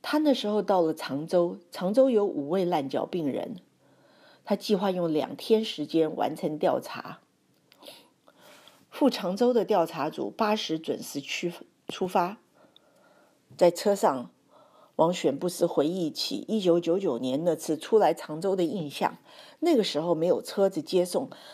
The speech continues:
来往都坐公交车。下乡时有公交车就坐，没公交车还得走路。一天走不了多少个乡村。王选的努力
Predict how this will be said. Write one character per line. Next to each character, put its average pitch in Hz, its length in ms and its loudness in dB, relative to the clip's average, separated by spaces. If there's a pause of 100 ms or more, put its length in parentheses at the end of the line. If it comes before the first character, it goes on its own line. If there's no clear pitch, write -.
(120)
来 165 180 6
往 151 180 0
都 165 200 0
坐 165 240 -2
公 165 260 -6
交 160 240 -2
车。 160 400 -6 (1120)
下 233 260 4
乡 254 220 0
时 165 420 -2 (200)
有 165 100 6
公 240 220 4
交 269 180 6
车 262 240 4
就 254 160 4
坐， 190 220 4
没 165 180 0
公 196 180 0
交 202 160 6
车 220 160 -6
还 214 140 -2
得 233 140 4
走 - 240 -6
路。 - 320 -2 (480)
一 190 80 -2
天 170 260 -2
走 160 140 -2
不 180 100 -2
了 - 200 0
多 165 200 0
少 165 160 -8
个 - 220 -8 (320)
乡 165 320 -6
村。 147 380 -4 (2000)
王 175 400 4
选 - 460 -2 (580)
的 180 140 4
努 160 240 -4
力 160 340 -4